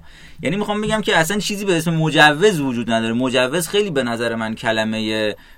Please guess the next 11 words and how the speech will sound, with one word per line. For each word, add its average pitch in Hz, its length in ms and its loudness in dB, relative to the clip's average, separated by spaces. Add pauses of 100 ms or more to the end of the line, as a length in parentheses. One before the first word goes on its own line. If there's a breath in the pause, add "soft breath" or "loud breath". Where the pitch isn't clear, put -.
دوستانه‌ای 127 680 0
برای 113 280 0
اتفاقی 120 540 -6
که 107 100 -6
داره 107 220 -2
در 113 220 0 (160)
دفتر 117 360 -4
موسیقی 113 420 -6
میفته. 104 400 -6
یک 156 260 -2
تعهده. 131 680 6